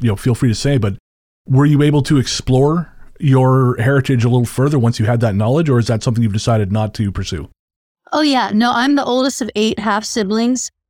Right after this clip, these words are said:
Speaker 2: and it's, and, uh, it's, it's pretty wild.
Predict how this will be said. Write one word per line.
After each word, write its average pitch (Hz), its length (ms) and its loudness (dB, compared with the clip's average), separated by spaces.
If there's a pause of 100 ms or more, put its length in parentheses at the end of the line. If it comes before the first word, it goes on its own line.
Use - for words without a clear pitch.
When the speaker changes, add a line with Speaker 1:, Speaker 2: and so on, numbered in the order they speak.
(260)
Speaker 2:
and 240 200 0
it's, 240 380 -2
and, 226 320 0
uh, 208 260 0
it's, 202 340 -4 (120)
it's 202 220 -6
pretty 226 260 -2
wild. 196 460 -2